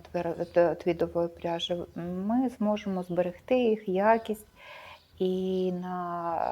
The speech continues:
е, вигляд на тривалий час і насолоджуватися, е, своїми виробами якомога довше. Щоб,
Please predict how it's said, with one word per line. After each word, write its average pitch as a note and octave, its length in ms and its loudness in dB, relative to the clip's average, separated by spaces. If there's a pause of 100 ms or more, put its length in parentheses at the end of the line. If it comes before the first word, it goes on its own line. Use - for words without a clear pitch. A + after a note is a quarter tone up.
(260)
е, E3+ 40 -4
вигляд G3+ 560 2
на F3 380 -2 (100)
тривалий F#3+ 680 2
час F#3+ 440 -2 (120)
і F#3 100 -6
насолоджуватися, F#3+ 1400 -2 (480)
е, E3+ 600 2
своїми F3 520 0
виробами G3 480 0
якомога F#3 720 -2
довше. D#3 580 -8 (1700)
Щоб, F3 120 -10